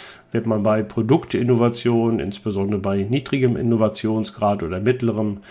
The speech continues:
Innovationsgrad, auch auf detaillierte Netzpläne zugreifen kann.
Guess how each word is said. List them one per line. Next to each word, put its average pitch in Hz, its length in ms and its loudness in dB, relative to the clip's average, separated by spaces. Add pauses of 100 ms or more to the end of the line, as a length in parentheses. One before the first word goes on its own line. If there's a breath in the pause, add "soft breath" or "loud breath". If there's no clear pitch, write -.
(220 loud breath)
Innovationsgrad, 101 1160 0
auch 95 240 -8
auf 98 400 -8
detaillierte 98 720 -2
Netzpläne 95 920 -4
zugreifen 104 580 0
kann. - 200 -12